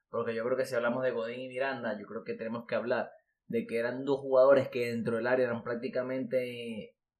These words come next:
invencibles, de que cuando el rival, o cuando el Atlético forzaba al rival a jugar por los costados y te lanzaban centros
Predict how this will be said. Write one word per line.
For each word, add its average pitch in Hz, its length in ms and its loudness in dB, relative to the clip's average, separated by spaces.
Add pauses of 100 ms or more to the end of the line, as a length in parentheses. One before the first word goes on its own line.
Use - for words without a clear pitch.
(180)
invencibles, 139 960 0
de 120 160 4
que 113 200 -10
cuando 117 360 -2
el 104 100 -6
rival, 113 540 0 (540)
o - 120 2
cuando 117 220 2
el 117 60 6
Atlético 127 360 2
forzaba 123 400 2
al 131 80 6
rival 131 320 6
a 127 80 6
jugar 123 220 6
por 131 100 6
los 127 140 2
costados 135 480 6
y - 20 0
te 117 140 2
lanzaban 120 400 -2
centros 120 460 0